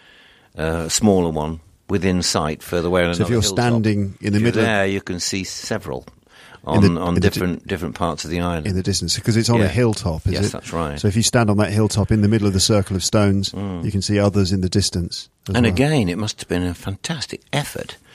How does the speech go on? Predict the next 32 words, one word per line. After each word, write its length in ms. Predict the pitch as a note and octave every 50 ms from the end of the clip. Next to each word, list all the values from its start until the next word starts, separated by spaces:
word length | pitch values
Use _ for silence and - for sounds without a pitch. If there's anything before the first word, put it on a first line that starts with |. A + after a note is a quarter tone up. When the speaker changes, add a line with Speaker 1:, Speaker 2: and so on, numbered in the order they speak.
| - - - - G#2+
Speaker 1:
to 100 | G2 F#2
Speaker 2:
Mm. 40 |
Speaker 1:
get 220 | F2+ G#2 F2+ - -
these 200 | E2+ E2 D#2+ -
huge, 760 | - - - A2 A2 G#2 G2 F#2 F2+ D#2+ - - - - - - _ _ - - - - - - -
um, 540 | F2 F2 E2 E2 E2 D#2+ D#2+ D#2+ D#2+ D#2 - _ _ -
very, 420 | C#2 D2 G2+ G2+ F2+ F#2 F2+ F2+
very 300 | E2 D2+ F#2 E2+ E2+ D#2+
hard 560 | C#2+ - - E2+ E2 D#2+ D#2 D2+ D2 D2 C#2 D2+
and 140 | D2 D2
heavy 420 | D2+ F#2 F2 D2 D#2+ D2+ D2+ - - -
stones 760 | - - - F#2 F#2+ F#2 F2+ E2+ D2+ C#2 C#2+ C#2+ - - -
in 160 | G2 G2+ E2+
position 560 | - F2 D#2+ - F2+ F2 - - - C2+ B1+ B1+
and, 280 | C#2 D2+ D2+ D2+ - -
and 180 | D#2+ D#2+ E2+ F#2
lifted 320 | F#2+ - - - F2 E2
up. 220 | D#2 C#2+ C2 -
Some 160 | - - C3 C3
of 60 | G#2+
them 140 | E2+ D2+ D#2+
are 60 | E2
very 200 | D#2+ F#2 F2+ F2+
tall. 520 | - - - G#2 G2 E2+ C#2+ C#2 C#2+ C#2+ _ _ _ _ -
Speaker 2:
Mm. 340 | G#2+ A2 A#2+ A#2 G#2 F2+ E2 D#2+ - - _ -
Speaker 1:
Uh, 240 | F#2+ F#2+ F#2+ F#2+ F#2+
very 200 | F2 C3 C#3 C3
spectacular. 840 | - - - - - - G#2 G2 F#2+ - - G2 F#2+ F#2+ F#2+ F#2+ G2
It's 260 | F2+ F2+ F2+ - -
a 60 | F2
great, 520 | - G#2 G2 F#2+ F#2 - - _ - -
um, 440 | G#2 F#2 F2 F2 E2+ E2+ E2 E2 D#2+